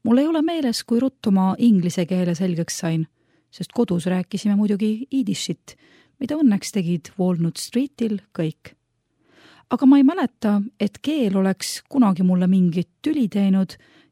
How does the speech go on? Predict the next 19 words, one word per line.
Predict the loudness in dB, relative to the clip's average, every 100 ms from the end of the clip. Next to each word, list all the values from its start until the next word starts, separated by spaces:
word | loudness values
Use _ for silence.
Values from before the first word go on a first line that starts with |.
| -2
ja |
järelikult | 0 0 -4 -4 -8
sain | -4 0 2 0
selle | 0 -2
üsna | 0 -2
kiiresti | -2 -2 -4 -6 -6
kätte. | -8 -6 -8 -10 _ _ _ _ _ _ _ _ _
Samuti | -4 0 0 -2 -4
sain | 0 0
endale | 2 0 0 -2
ruttu | -2 _ -4
uusi | 0 0 -2 -4
sõpru. | -6 -6 _ -6 -6 -8 _ _ _ _ _ _ _ _
Kahega | -2 -2 -2 -2 0
neist | 0 -2 -6 -6
esimeses | -4 0 0 -2 -4
või | -2
teises | 0 -2 -4
klassis | -4 -4 -6